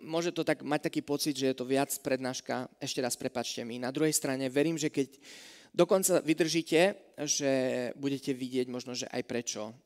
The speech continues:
to bolo dôležité povedať. A možno, že aj na takéto pôde. Takže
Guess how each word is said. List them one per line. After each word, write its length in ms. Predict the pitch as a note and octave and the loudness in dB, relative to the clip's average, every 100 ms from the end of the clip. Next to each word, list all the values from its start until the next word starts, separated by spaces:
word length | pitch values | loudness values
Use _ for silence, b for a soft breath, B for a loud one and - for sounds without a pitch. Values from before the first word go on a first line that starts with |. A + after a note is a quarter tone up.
| _ G#2 | _ -14
to 120 | - | -8
bolo 200 | A#2 A#2 | -4 -2
dôležité 480 | A2+ A#2 A#2+ A#2 A2+ | -2 -4 -4 -8 -10
povedať. 560 | - A#2 G#2 G2+ G2+ - | -10 -8 -8 -8 -10 -10
A 80 | B2 | -6
možno, 240 | C3 C3+ B2+ | -6 -4 -4
že 80 | |
aj 60 | B2 | -4
na 80 | A#2+ | -4
takéto 480 | A#2+ A2 - G#2+ G2+ - _ | -6 -8 -10 -12 -12 -14 _
pôde. 400 | - G#2+ F#2 A2 - _ _ _ _ _ - _ _ | -6 -6 -6 -10 -14 _ _ _ _ _ -20 _ _
Takže 380 | - D3+ D3 C3+ | 2 4 4 4